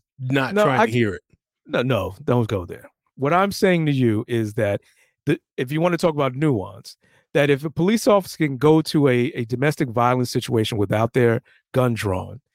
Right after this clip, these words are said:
Speaker 2: they certainly can go to a bank where they don't see any physical or, uh,
Speaker 1: Well, no,
Speaker 2: uh,
Speaker 1: they can't. They got
Speaker 2: visible
Speaker 1: killed,
Speaker 2: threat.
Speaker 1: remember? They got killed, remember?
Speaker 2: Y-, see, now you're missing my point. What I just said was that if police can go into a domestic violence situation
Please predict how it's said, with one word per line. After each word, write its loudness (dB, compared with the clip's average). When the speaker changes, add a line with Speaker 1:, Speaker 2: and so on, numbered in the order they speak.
Speaker 2:
they 2
certainly 2
can 0
go 4
to 0
a 0
bank -2
where 0
they 2
don't 2
see -2
any 2
physical 4
or, 4
uh, 4
Speaker 1:
Well, 4
no, 6
Speaker 2:
uh, 6
Speaker 1:
they 4
can't. 0
They 2
got 2
Speaker 2:
visible 0
Speaker 1:
killed, 2
Speaker 2:
threat. 2
Speaker 1:
remember? 2
They 0
got 0
killed, 2
remember? 2
Speaker 2:
Y-, -6
see, -6
now 2
you're 4
missing 2
my 2
point. -10
What 0
I 4
just 0
said 6
was 4
that 2
if 2
police 4
can 0
go 4
into 0
a 4
domestic -2
violence 0
situation -4